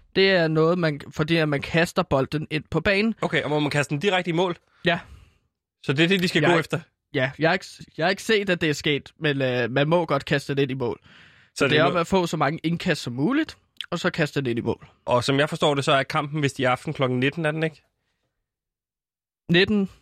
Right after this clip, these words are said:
Speaker 1: halv syv, deromkring, ikke? Og det er jo et problem, fordi at så bliver det rigtig mørkt. Så det skal også, det er også vigtigt, at, at man kan ikke rigtig se banen,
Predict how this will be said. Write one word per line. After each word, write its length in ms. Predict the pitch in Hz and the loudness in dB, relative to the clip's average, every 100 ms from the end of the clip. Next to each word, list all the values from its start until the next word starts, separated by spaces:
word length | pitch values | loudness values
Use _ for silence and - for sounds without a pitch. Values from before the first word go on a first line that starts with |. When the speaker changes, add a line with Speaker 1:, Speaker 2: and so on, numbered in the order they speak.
| _ - | _ -4
Speaker 1:
halv 180 | 160 | -4
syv, 280 | - 170 151 - _ _ _ _ - | -2 -2 -4 -6 _ _ _ _ -2
deromkring, 440 | 117 - 110 113 | -2 -2 -4 0
ikke? 120 | 175 175 _ _ _ _ _ _ _ _ _ - - | -2 -2 _ _ _ _ _ _ _ _ _ -18 -4
Og 120 | 131 | 0
det 60 | 165 | 4
er 40 | |
jo 100 | 196 | 4
et 80 | 180 | 2
problem, 460 | - 170 180 190 160 | 2 0 2 0 0
fordi 220 | 160 165 | 0 2
at 100 | 143 | 2
så 100 | 196 | 2
bliver 200 | 208 175 | 2 2
det 140 | 139 | 2
rigtig 260 | 151 180 185 | 0 0 0
mørkt. 300 | 131 117 - - - - | 0 -2 -4 -18 -20 -20
Så 160 | - 156 | 0 0
det 220 | 151 175 | 2 0
skal 200 | - 185 | 2 2
også, 380 | 170 190 175 175 | 2 2 -4 -4
det 100 | 185 | 0
er 40 | 175 | 2
også 160 | 190 - | 0 0
vigtigt, 440 | 185 - 190 - | 0 0 -4 -4
at, 260 | 151 147 - - | -4 -4 -8 -10
at 160 | 131 - - | -8 -8 -4
man 160 | 151 | -2
kan 120 | 180 | 2
ikke 160 | 185 202 | 0 2
rigtig 220 | 196 202 | -2 -2
se 180 | - 175 | 0 0
banen, 400 | 156 139 143 | 0 0 -2